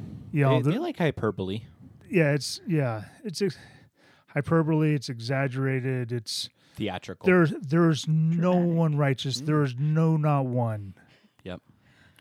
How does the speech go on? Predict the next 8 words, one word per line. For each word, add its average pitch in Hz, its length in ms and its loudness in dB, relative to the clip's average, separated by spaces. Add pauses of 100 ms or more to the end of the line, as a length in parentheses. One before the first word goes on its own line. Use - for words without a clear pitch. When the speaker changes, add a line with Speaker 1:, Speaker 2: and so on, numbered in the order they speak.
(120)
Speaker 2:
A - 80 -2
Speaker 1:
You 147 160 4
Speaker 2:
wee 131 140 8
Speaker 1:
know. - 60 6
Speaker 2:
bit 131 140 6
dramatic. 87 580 -4 (300)
Speaker 1:
<laughs> - 520 -16
And, 160 580 2